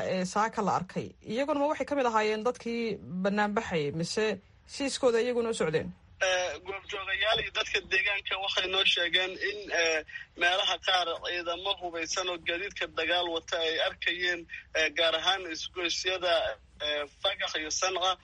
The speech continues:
Speaker 2: Eh, inta u dhaxaysa labada isgoysna taan hore kuugu sheega bannaanbaxa ka dhacay.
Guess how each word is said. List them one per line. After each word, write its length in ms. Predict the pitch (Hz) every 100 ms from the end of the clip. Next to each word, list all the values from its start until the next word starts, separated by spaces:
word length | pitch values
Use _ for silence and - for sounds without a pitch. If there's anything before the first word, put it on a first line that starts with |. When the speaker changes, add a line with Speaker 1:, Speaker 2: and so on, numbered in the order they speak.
| - -
Speaker 2:
Eh, 280 | 156 156 175
inta 200 | 208 196
u 80 | 190
dhaxaysa 360 | 190 170 160 185
labada 280 | 175 180 185
isgoysna 480 | 165 170 180 185 160
taan 280 | - 196 185
hore 180 | 180 180
kuugu 260 | - 170
sheega 280 | 160 170 160
bannaanbaxa 540 | 151 156 156 151 - 165
ka 120 | - 262
dhacay. 300 | 165 170